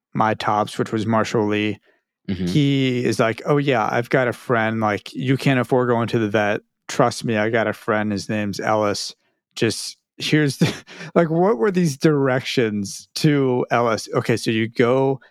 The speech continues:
Speaker 1: into City Gardens, right? And then you take a right <laughs> into the bush, and then you're
Speaker 2: And
Speaker 1: just
Speaker 2: then
Speaker 1: gonna
Speaker 2: keep
Speaker 1: keep going
Speaker 2: walking.
Speaker 1: further and further into the wilderness, and then eventually you'll trip on Hunter, uh,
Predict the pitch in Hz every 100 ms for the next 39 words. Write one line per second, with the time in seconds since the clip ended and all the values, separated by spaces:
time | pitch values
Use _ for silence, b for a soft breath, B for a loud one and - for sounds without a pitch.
0 | b - 113 127 - - 131 131 135 113
1 | 107 104 104 123 - 107 107 - 127 110
2 | 113 104 110 - 107 104 110 120 - -
3 | 127 143 190 165 139 156 135 120 - -
4 | b b b - 123 127 127 123 101 -
5 | 127 117 131 123 127 135 120 87 151 156
6 | 160 143 165 151 139 131 131 135 127 143
7 | 123 123 123 117 113 - 113 123 117 214
8 | - 240 160 139 - 175 - 143 110 143
9 | 113 110 - _ _ _ - 113 107 107
10 | 131